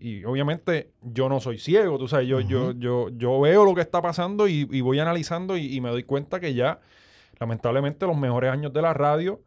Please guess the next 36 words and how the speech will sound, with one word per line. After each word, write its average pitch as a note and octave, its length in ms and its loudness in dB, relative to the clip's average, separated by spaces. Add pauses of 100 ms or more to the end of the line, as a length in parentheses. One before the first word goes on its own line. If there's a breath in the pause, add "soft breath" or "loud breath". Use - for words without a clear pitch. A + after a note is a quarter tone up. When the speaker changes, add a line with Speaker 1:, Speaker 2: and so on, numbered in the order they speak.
Speaker 1:
y C3+ 100 2
de C3+ 60 6
la C#3 100 4
televisión, C#3 580 2 (340)
lo, C3 280 2
no C#3 120 2
estoy D#3 200 -4
diciendo D#3+ 200 -2
que, D#3+ 140 -2
que D#3 160 -2
no, C#3+ 240 2
eso C#3 360 -2
se D3 100 0
va C#3 80 4
a - 20 2
acabar, D3+ 220 0
sino D#3 180 -2
que D3 60 2
los B2 100 0
mejores C3+ 400 4
años B3+ 400 -2
pasaron. B2+ 540 -2 (200)
Speaker 2:
Correcto. G#2+ 400 -4 (300 loud breath)
Speaker 1:
Y, C#3 460 2
y C#3+ 140 0
pues, C#3 220 0 (200)
pues C#3 180 0
yo C#3+ 140 4
le E3 120 4
dije F3 480 0
a, D3+ 320 0
a C#3 40 0
mi C#3 140 -2
novia, F3+ 220 0
le D3+ 80 2
dije C#3+ 280 0